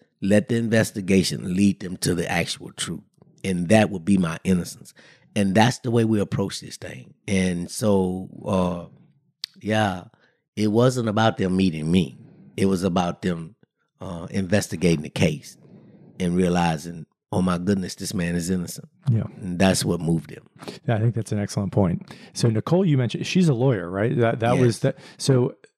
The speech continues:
Speaker 2: you mentioned two women there, Nicole and Pam, right? Nicole is a lawyer, Pam is a journalist.
Speaker 1: Yes.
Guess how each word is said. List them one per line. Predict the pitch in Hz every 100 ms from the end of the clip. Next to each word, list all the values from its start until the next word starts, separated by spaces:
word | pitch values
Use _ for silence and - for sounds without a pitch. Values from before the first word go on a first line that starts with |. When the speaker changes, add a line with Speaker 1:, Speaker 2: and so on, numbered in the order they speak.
| _ - - _ _ _
Speaker 2:
you | - 123
mentioned | 139 - 110
two | - 135
women | 123 104
there, | 98
Nicole | 95 - 127 127
and | 104
Pam, | - 107 92 85 - _ - _
right? | 107 107 - -
Nicole | - 107 - 135
is | 127
a | 117
lawyer, | 110 110 107 107
Pam | 104 113 113 113
is |
a | 98
journalist. | 90 104 98 92 92 107
Speaker 1:
Yes. | 82 73 -